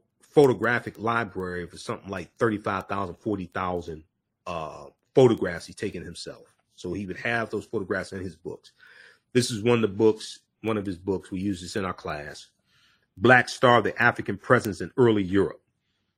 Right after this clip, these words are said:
Prefaced by Robin Walker. Okay. Robin Walker, another brilliant scholar. Robin Walker, so bad.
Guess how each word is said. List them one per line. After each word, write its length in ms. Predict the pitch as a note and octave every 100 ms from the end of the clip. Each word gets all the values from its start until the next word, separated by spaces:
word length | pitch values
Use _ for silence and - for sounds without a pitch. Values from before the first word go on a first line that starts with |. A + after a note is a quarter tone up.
| _
Prefaced 420 | - D3 C#3 A2+ F#2
by 100 | G2+
Robin 480 | F#2 A#2+ A2 F#2
Walker. 380 | F2 B2 - - _ _ _ _
Okay. 460 | - - F#2+ F#2 F#2 _ _ _
Robin 440 | F2+ C3+ C3+ A#2 F#2+
Walker, 500 | B2+ D#3+ - F2+ - _ _
another 260 | G#2 E3 C3+
brilliant 380 | F#2 A2 F2
scholar. 360 | E2 - F2 E2+
Robin 360 | G2+ A#2+ G#2 F#2
Walker, 300 | D#3+ F3 A2
so 200 | - F#2+
bad. 440 | E2+ F2 F2 D2+